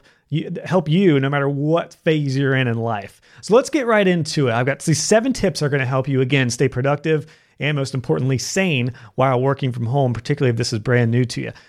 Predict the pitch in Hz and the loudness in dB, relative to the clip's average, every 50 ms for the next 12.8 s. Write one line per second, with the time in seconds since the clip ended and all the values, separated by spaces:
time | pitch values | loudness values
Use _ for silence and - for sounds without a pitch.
0 | _ _ - 151 202 254 269 294 285 254 214 247 262 254 233 214 196 175 156 175 | _ _ -2 0 0 0 0 -2 -2 -2 0 2 2 4 4 2 2 2 0 0
1 | 185 175 160 170 147 139 131 180 175 185 208 202 - - - 226 208 - - - | 0 0 0 0 0 2 2 2 2 2 0 -4 -8 -6 -4 -2 -2 -2 -4 -2
2 | - 202 180 170 175 - _ _ - 170 160 156 156 - - - - 170 156 143 | 0 2 2 2 0 -2 _ _ -6 -4 -4 -4 -4 -6 -4 0 2 2 2 2
3 | 131 143 147 147 143 139 135 127 139 139 135 131 - - - - - 135 139 139 | 4 4 4 4 2 0 0 2 2 4 4 2 0 -6 -12 -6 0 2 4 4
4 | 139 131 113 98 - - - - - - - - - - 135 139 143 147 156 190 | 4 4 2 0 -4 -8 -12 -12 -12 -18 -20 -14 -6 -4 -2 2 2 4 4 4
5 | 226 247 247 - 262 247 208 - 156 120 110 113 131 - _ _ _ _ _ - | 2 2 2 2 2 2 2 2 0 -2 -2 -2 -6 -10 _ _ _ _ _ -6
6 | 147 160 160 160 156 147 147 165 196 190 208 220 - - 196 220 214 202 156 151 | -4 -2 0 2 2 4 4 4 4 4 0 -2 0 0 0 0 0 2 2 2
7 | 147 - 196 190 180 185 180 175 175 175 175 170 170 165 156 143 143 135 135 147 | 4 4 2 2 2 0 0 0 2 2 4 2 2 2 2 2 2 2 2 2
8 | 151 143 151 123 143 151 143 143 135 135 143 135 - - 139 131 123 - 147 139 | 2 0 0 0 2 2 4 2 2 2 0 -2 0 0 -2 -2 -2 -2 -2 0
9 | 139 139 135 127 - - 185 170 180 185 165 - - 160 156 151 - - - 196 | 2 2 2 0 0 0 2 2 4 2 2 2 2 2 2 2 0 0 0 0
10 | 165 151 - 143 143 143 143 135 131 131 127 117 - - 139 123 113 104 98 98 | 0 0 0 0 2 2 4 2 2 2 0 0 0 2 4 4 4 2 0 -2
11 | 101 113 147 156 156 - 185 170 165 156 160 151 147 147 151 151 147 143 143 - | -2 -2 -4 -2 0 0 2 2 4 4 2 4 2 2 2 2 0 0 -2 -2
12 | - 165 147 143 143 143 143 135 123 - - 139 143 139 139 143 | 0 2 4 4 4 2 2 0 -2 -2 -4 -2 -2 -2 -4 -6